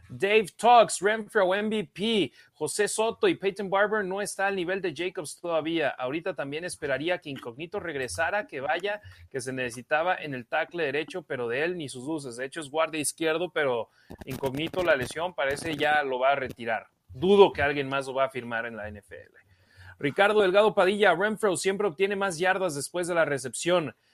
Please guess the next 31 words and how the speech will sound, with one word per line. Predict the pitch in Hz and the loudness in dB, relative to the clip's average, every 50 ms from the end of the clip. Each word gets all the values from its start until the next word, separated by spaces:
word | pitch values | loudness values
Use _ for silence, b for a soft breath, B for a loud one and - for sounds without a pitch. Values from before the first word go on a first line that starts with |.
| _ _ _ | _ _ _
Elaid | - 139 151 165 190 190 | 0 2 4 4 4 6
Lagunas | 214 196 190 180 208 214 208 185 143 143 | 4 4 4 4 2 0 0 -2 -2 0
Minor, | 170 185 196 214 208 202 180 156 | 0 0 2 2 2 0 0 2
los | 151 156 147 131 | 2 2 2 2
Raiders | 156 180 190 208 208 180 | -2 -2 0 0 -2 0
darán | 160 160 156 175 190 | 0 0 0 0 2
la | 196 185 | 0 0
lucha | 175 160 170 202 202 - - 220 208 | 0 0 -2 -4 -4 -4 -2 -2 -2
y | 190 165 - | 0 -2 -4
estoy | 202 - 170 175 | -4 -4 -4 -4
orgulloso | 190 185 156 147 139 151 175 165 - 185 | -4 -4 -4 -6 -8 -8 -8 -8 -6 -8
de | 170 151 | -6 -6
mi | 135 | -8
equipo | 123 - 170 165 - 170 | -8 -10 -12 -12 -12 -10
para | 143 160 143 135 | -8 -4 -2 -2
la | 127 | -2
victoria. | 120 117 - - 170 175 175 170 160 139 110 b b b b b b _ | -2 -4 -4 -4 -2 0 0 0 0 -2 -2 b b b b b b _
Furios, | - 196 269 294 262 254 220 175 143 | 2 4 4 6 6 6 6 6 4
vamos | 175 185 202 175 | 0 -2 -2 -4
a | 185 | -4
ganar, | 180 165 175 185 190 190 | -4 -2 -2 -2 -2 0
Demian, | 180 180 170 165 156 147 147 | -2 -2 -2 0 -2 -2 0
no | 156 185 | 0 0
lo | 202 202 185 | 2 2 4
dudes, | 185 202 202 185 180 147 123 | 4 4 2 4 2 2 0
vamos | 123 151 160 185 202 - | 0 -4 -6 -6 -6 -6
a | 170 160 | -4 -4
lesionar | 139 123 - - 123 135 156 185 190 | -4 -4 -6 -8 -6 -4 -4 -2 -2
al | 170 139 117 | -4 -6 -6
quarterback | - 160 170 175 165 147 151 139 - | -6 -6 -6 -4 -2 -2 -4 -4 -4
rival. | 127 127 120 117 135 143 143 123 107 - | -8 -10 -4 0 2 2 2 2 -2 -8